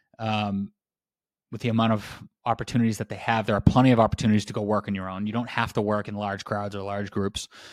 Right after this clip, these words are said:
right? You can go, or you can go start your own business, right?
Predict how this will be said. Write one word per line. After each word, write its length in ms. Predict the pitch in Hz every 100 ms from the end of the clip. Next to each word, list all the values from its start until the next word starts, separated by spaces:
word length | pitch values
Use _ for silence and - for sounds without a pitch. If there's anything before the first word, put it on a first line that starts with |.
| - -
right? 120 | 120
You 100 | 117
can 100 | 110
go, 100 | 110
or 220 | 120 113
you 60 | 120
can 100 | 123
go 60 |
start 340 | 113 - 104 117
your 140 | 110
own 120 | 110
business, 520 | 104 104 104 104 - - - - - - _ _ _ _ -
right? 280 | 107 107